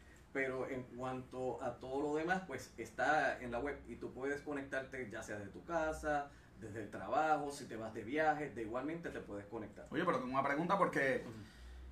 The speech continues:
Speaker 2: si el empleado, por ejemplo, este empleado que trabaja por cuenta propia y yo le digo a él, "Poncha desde tu celular",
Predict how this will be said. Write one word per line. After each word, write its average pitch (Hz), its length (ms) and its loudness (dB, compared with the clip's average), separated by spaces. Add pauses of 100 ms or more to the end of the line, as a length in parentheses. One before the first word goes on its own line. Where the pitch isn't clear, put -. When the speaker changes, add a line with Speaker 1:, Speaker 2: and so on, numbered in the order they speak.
(360)
Speaker 2:
si 180 300 4
el 185 140 8
empleado, 185 840 8
por 202 120 4
ejemplo, 196 260 4
este 254 160 6
empleado 233 580 8
que 170 100 8
trabaja 156 380 8
por 180 180 4
cuenta 165 420 8
propia 123 520 2 (680)
y 147 220 10
yo 165 140 8
le 180 120 10
digo 180 220 10
a 175 120 12
él, 180 180 8
"Poncha 226 580 10
desde 175 260 8
tu 165 120 6
celular", 151 600 10